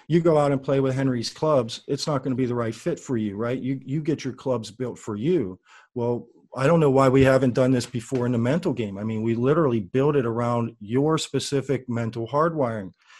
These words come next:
And, and for people to know what the hardwiring encompasses is we have four main facets in our brain that are built in. One is how you use your mental energy. How do you, how do you direct it? How do you keep yourself recharged?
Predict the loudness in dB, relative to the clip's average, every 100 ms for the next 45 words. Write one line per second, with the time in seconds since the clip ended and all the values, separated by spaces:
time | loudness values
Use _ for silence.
0 | -20 _ 0 0 2 2 4 2 -4 -2
1 | -2 2 2 4 4 4 4 2 4 4
2 | 6 6 6 4 0 -4 -4 -2 -2 -2
3 | -4 -4 -4 -2 -2 -2 -6 -2 0 2
4 | 2 2 0 0 2 0 -2 -8 -8 -8
5 | -6 -6 -4 -2 0 -2 -6 -6 -4 -4
6 | -2 -4 -4 -12 _ _ _ _ _ 2
7 | 4 4 2 2 4 6 4 2 2 2
8 | 0 0 0 0 2 0 -2 -8 -14 _
9 | -10 -6 -4 -2 -4 -6 -6 -4 -2 -2
10 | -2 -2 -4 -14 -12 -10 -6 -6 -6 -10
11 | -8 -10 -8 -8 -6 -8 -6 -2 0 0
12 | -6 -20